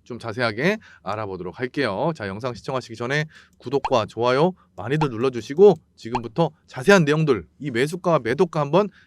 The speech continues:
알아보도록 하겠습니다. 자, 첫 번째 내용을 보시면 일단 뭐 포스코 홀딩스 같은 경우에 올해 일 분기부터 실적이 좀 좋아진다라는 이야기가 나오고 있죠.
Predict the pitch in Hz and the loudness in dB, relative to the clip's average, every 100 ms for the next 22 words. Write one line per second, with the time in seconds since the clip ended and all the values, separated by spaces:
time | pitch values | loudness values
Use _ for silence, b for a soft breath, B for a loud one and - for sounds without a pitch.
0 | b 95 104 104 87 98 117 117 127 123 | b -6 -6 -8 -10 -6 -6 -6 -6 -4
1 | 110 92 123 214 - _ _ _ _ _ | -2 0 0 0 -4 _ _ _ _ _
2 | _ _ b b b b _ 135 180 175 | _ _ b b b b _ -6 -4 -2
3 | 233 196 180 185 160 156 175 190 170 143 | 2 6 6 6 4 2 2 4 2 2
4 | 202 170 131 113 247 - 226 226 214 202 | 2 2 0 -2 -4 -2 0 0 0 0
5 | 190 - 165 156 175 147 143 110 170 165 | -2 0 -2 0 2 2 0 4 6 6
6 | 151 160 214 226 247 214 208 185 - 196 | 4 2 -2 0 -2 -2 -2 -4 -2 -2
7 | 180 226 226 185 151 123 139 160 156 151 | -2 0 2 2 0 -2 0 2 2 2
8 | 156 143 135 117 107 120 117 110 104 117 | 2 2 0 -2 -2 -2 -2 -4 -2 0
9 | 139 107 175 | -2 2 4